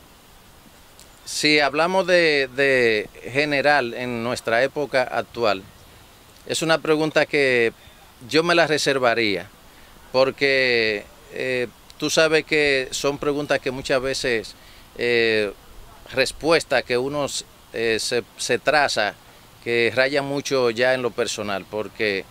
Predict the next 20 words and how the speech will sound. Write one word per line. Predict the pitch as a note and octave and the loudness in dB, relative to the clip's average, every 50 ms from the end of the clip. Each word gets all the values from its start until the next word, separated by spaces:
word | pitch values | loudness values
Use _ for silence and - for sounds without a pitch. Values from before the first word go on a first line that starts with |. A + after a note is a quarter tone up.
| - - - - - - - - - | -20 -20 -20 -20 -20 -20 -20 -12 -6
a | G2+ G#2+ A#2 | -4 -2 0
la | A#2+ A#2 A#2+ | 2 2 2
hora | C3+ C#3+ D#3 D#3 | 4 4 4 4
de | D3+ D#3 | 4 2
uno | D3 D#3 D3+ D#3 D3+ D3 C#3 - | 0 2 0 0 0 0 0 0
seleccionar | - C#3+ C3+ C3 B2 - - C3 A#2+ B2+ C3 C#3 C#3+ | 0 -2 -2 -2 -2 -2 -2 -2 0 0 0 0 0
una | C#3 C#3+ C#3 A2+ | 0 -2 -2 -2
persona | - B2 G#2 - - C3 B2+ A#2+ A2 | -2 -4 -4 -2 -2 -2 0 0 -2
para | - - G#2+ G#2 G2 | -2 0 -2 -2 -2
que | - A2 G2+ | -2 -4 -6
sea | - B2 B2 B2+ B2+ | -4 -2 0 -2 -2
un | - - C3 C3+ - | -2 -4 -10 -8 -2
paradigma, | - B2+ A#2+ A2+ G#2+ B2 B2+ A2 G#2+ G#2 G2+ G2 G2+ - - - - - - - - - - - - - - - | -2 0 2 2 0 0 -4 -6 -8 -8 -8 -8 -10 -12 -18 -20 -20 -20 -20 -20 -20 -20 -20 -20 -20 -20 -14 -12
son | - - - C3 C#3 C#3+ D3+ D3+ D3 D3 C#3+ - | -8 -2 2 2 4 4 2 0 -2 -4 -4 -4
una | C#3+ D3 D#3 C#3+ | -2 -2 -2 0
serie | - D3+ D3 D3 C#3+ C3+ | 0 0 0 0 0 0
de | B2 - | -2 -2
condiciones | - C3 B2+ A#2 A#2 - - C3+ C#3 C#3+ B2+ G#2+ G#2 G2 - - | -2 -4 -4 -4 -4 -6 -4 -2 0 0 0 0 -2 -6 -8 -10
que | - - A2 | -8 -6 -6
uno, | A2 A#2 B2+ C3+ C3+ C3 B2+ A#2+ G#2 F#2+ F2+ E2 | -4 -4 -4 -4 -4 -4 -2 -2 -2 -4 -6 -8